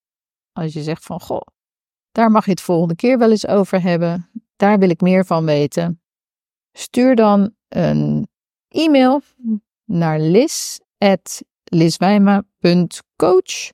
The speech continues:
Of ik ben ook op allerlei social media kanalen te vinden. Eh, op Instagram is het gewoon Lis Wijma. Facebook, Lis Wijma. In LinkedIn ook. <laughs>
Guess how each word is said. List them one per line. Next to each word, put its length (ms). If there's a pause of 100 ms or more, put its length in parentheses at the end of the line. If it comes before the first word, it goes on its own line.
(800)
Of 360
ik 160
ben 240
ook 380
op 160
allerlei 520
social 420
media 400
kanalen 520
te 120
vinden. 540 (600)
Eh, 480
op 160
Instagram 760 (100)
is 80
het 120
gewoon 200
Lis 200
Wijma. 560 (840)
Facebook, 640 (200)
Lis 240
Wijma. 520 (680)
In 140
LinkedIn 480
ook. 400
<laughs> 40